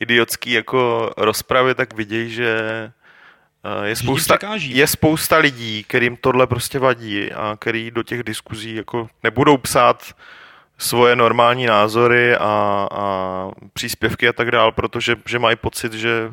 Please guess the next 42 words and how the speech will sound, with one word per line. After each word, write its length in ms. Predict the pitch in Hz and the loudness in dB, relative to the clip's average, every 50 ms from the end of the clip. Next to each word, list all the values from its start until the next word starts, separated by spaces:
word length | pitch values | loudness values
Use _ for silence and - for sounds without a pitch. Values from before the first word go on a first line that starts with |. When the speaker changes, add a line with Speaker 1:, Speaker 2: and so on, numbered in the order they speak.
| 123 | -14
Speaker 1:
že 160 | - - - 110 | -16 -14 -14 -14
prostě 380 | - - - - - - 101 | -12 -12 -12 -12 -10 -10 -10
tam 200 | _ - 104 104 | _ -8 -8 -8
se 140 | - - 120 | -4 -6 -2
baví 320 | 113 113 107 101 113 110 | 0 0 0 0 -2 -6
nějaký, 320 | 110 113 107 110 - - 110 | -6 -6 -6 -6 -6 -8 -8
nějaký, 440 | 107 - 107 104 107 104 - - 101 | -6 -4 -4 -6 -6 -8 -12 -18 -16
nějaký 440 | 98 98 101 104 _ - - 117 | -12 -12 -12 -12 _ -16 -20 -14
stádo 320 | 113 - - 113 107 113 117 | -14 -2 2 2 2 2 2
prasat, 500 | _ - 110 110 - - 104 - - - | _ 0 -2 -2 -2 -4 -8 -8 -6 -6
jo, 160 | 92 90 92 | -8 -8 -8
s 40 | - | -12
prominutím. 520 | _ - 95 92 92 90 92 98 _ _ _ _ _ _ _ - - - - - _ _ _ _ _ _ _ _ _ _ _ _ | _ -10 -10 -10 -10 -14 -14 -16 _ _ _ _ _ _ _ -20 -20 -20 -20 -20 _ _ _ _ _ _ _ _ _ _ _ _
Což 240 | - - 135 131 131 | -4 -2 0 0 0
mě 300 | 139 147 139 139 135 - - | 2 4 4 4 4 2 0
mrzí, 280 | 131 143 151 139 139 | 2 2 2 2 4
já 140 | 127 113 113 | 4 4 4
bych 220 | 113 131 - - - | 4 2 -2 -2 -8
strašně 360 | - - 123 123 - - 127 | -2 -2 0 0 0 -2 -4
chtěl, 240 | - - 131 123 120 | 0 2 4 4 4
aby 100 | 123 123 | 4 2
těch 220 | - 131 - - | -2 -4 -6 -4
lidí, 200 | 127 120 117 120 | -8 -8 -8 -10
co 140 | - - 113 | -10 -10 -8
se 100 | - 110 | -2 -2
tam 120 | 113 113 | -2 0
budou 180 | 113 120 123 120 | 0 -2 0 0
normálně 360 | 117 117 117 117 113 113 120 | 0 -2 0 0 0 0 2
bavit, 240 | 117 117 113 120 117 | 0 0 0 0 -2
bylo 220 | 110 117 117 117 | -2 -2 -2 -2
co 160 | - - - | -2 -4 -6
nejvíc, 380 | 120 117 117 113 107 95 - - | -6 -4 -6 -6 -8 -12 -6 -4
ale 200 | 101 101 101 104 _ _ _ _ _ _ - - - _ _ | -2 -2 -2 -4 _ _ _ _ _ _ -20 -20 -20 _ _
hol 160 | _ 110 110 | _ -4 -4
to 160 | 107 - - 110 | -2 -2 -8 -10
kvůli, 400 | _ - - 113 120 120 117 107 | _ -8 -4 -2 0 0 0 -2
hol 200 | - 110 120 117 | -4 -2 -2 -2
to 140 | 104 - 127 | -2 -2 -6
nepůjde 260 | 117 104 _ - 113 | -6 -4 _ 0 0
tak 180 | 110 117 117 - | 0 -2 -4 -4
lehce, 340 | 107 117 - - - - 92 | -6 -6 -6 -8 -10 -10 -10
no. 160 | 90 80 87 | -10 -10 -14